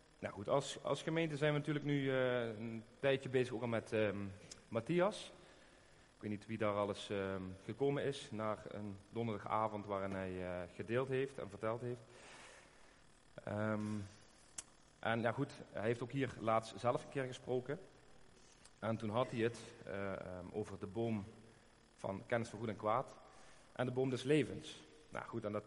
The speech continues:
dat heeft mij zelf wel ontzettend aangesproken. Ik ga ondertussen even inloggen. <laughs> Zo.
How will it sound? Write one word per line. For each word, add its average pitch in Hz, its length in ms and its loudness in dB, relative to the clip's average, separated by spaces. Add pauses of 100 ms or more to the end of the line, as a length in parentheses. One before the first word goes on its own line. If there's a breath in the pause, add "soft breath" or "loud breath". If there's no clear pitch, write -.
dat 104 200 -2
heeft 107 160 -2
mij 104 180 0
zelf 110 300 0
wel 101 300 0
ontzettend 113 640 -2
aangesproken. 120 540 0
Ik 113 80 -12
ga 98 80 -2
ondertussen 95 400 -6
even 87 320 -4 (520 loud breath)
inloggen. 101 480 -2
<laughs> - 80 -14 (4000 loud breath)
Zo. 98 160 -10